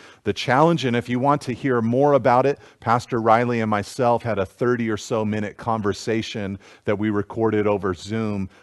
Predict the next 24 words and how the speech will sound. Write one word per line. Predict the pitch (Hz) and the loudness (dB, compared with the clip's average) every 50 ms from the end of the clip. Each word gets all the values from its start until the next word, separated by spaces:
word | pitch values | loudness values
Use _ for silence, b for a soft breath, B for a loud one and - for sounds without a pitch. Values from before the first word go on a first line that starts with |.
| b b | b b
a | 87 | -10
few | - - 151 165 | -8 -4 -2 0
days | 151 151 139 139 135 - | 2 4 4 4 4 0
ago. | 147 131 101 135 127 131 127 | -4 -4 0 4 4 4 4
It's | - - 117 | 2 -2 -4
on | 107 | -6
the | 101 98 | -6 -6
Calvary | - - 110 110 110 117 110 | -4 -2 -2 0 0 -2 -2
Monterey | 107 107 107 107 104 104 101 98 | -2 -2 -2 -2 -2 -2 -2 -4
podcast | - - - 120 120 107 - - 117 113 110 - - - | -4 -4 -4 -4 -4 -4 -4 -2 -2 -2 -2 -4 -6 -8
and | 95 95 | -6 -4
also | 95 104 101 - 113 95 | -4 -4 -4 -4 -6 -6
at | 85 - | -6 -8
calvary | - - 110 110 107 104 110 107 107 | -8 -6 -4 -4 -4 -4 -4 -6 -6
dot | 107 92 107 101 101 - - - | -6 -4 -2 -2 -2 -2 -4 -10
com | - 113 101 101 95 | -8 -4 -4 -4 -6
slash | 92 - - - 110 104 101 101 95 - - - b b b b b b - | -8 -10 -6 -4 -2 0 0 -2 -4 -6 -10 -16 b b b b b b -12
challenge. | - - 143 131 135 139 139 139 135 - - | -6 -2 0 0 0 0 0 -2 -4 -4 -6
You | 123 110 | -6 -8
could | 117 123 | -6 0
go | 123 160 147 | 2 4 4
listen | 139 127 127 147 143 - - 139 143 | 4 4 2 2 2 0 -4 -6 -6
to | 131 - 147 120 | -4 -4 -2 0
that, | 123 120 120 120 117 | 2 2 2 0 -2